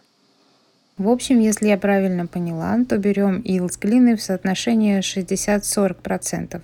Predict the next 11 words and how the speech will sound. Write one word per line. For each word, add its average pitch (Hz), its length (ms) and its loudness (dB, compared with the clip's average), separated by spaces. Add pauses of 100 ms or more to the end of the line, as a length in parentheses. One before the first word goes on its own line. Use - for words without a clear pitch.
Доводим 214 500 6
их 208 160 2
до 208 100 2
состояния 196 520 0
пластилина, 185 720 0
добавляя 202 520 2
в 185 80 -6
него 196 220 2
раствор 190 380 0
гумата 185 420 0
калия. 180 420 -4